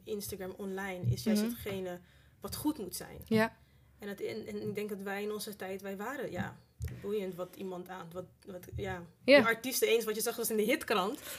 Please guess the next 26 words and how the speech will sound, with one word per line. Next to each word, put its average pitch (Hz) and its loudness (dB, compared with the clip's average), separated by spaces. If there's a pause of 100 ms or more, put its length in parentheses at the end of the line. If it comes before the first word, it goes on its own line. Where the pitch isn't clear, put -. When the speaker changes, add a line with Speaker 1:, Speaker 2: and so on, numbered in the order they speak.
(140)
Speaker 2:
Precies. 247 10
Speaker 1:
<laughs> 311 12
En 254 8
dat 247 10
was 226 0
het. 196 2
En 208 2
Speaker 2:
Ja. 262 10
Speaker 1:
dan, 220 4 (460)
maar 214 0
nu 240 0
ben 233 8
je 220 10
ook 214 4
heel 240 2
erg 214 -4
met - -4
elkaar 208 -6
in 196 -10
concurrentie. 202 -8
Speaker 2:
Mhm. 226 6
Speaker 1:
Is 220 2
dat 285 -2
ook 214 0
hoe 214 -6
je, 202 -2